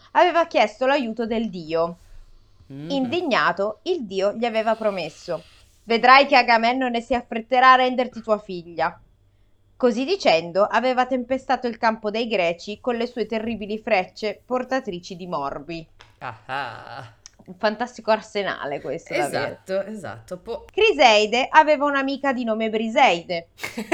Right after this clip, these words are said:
Speaker 1: catturata anche lei.
Speaker 2: Era sua amica. Vabbè, ok.
Speaker 1: Eh, vabbè, qua semplifichiamo.
Speaker 2: Hai ragione.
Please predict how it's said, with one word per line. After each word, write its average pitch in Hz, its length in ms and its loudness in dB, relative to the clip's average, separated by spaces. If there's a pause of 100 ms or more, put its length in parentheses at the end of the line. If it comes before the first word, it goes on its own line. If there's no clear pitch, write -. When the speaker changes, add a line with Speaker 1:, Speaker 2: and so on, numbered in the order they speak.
Speaker 1:
catturata 240 600 6
anche 269 260 4
lei. 240 200 4
Speaker 2:
Era 294 340 4
sua 269 200 -4
amica. 220 600 -6 (300)
Vabbè, 196 360 -2
ok. - 200 -8
Speaker 1:
Eh, - 1120 -4
vabbè, 190 260 4
qua 190 120 -10
semplifichiamo. 160 960 -8
Speaker 2:
Hai 160 180 0
ragione. 139 800 -4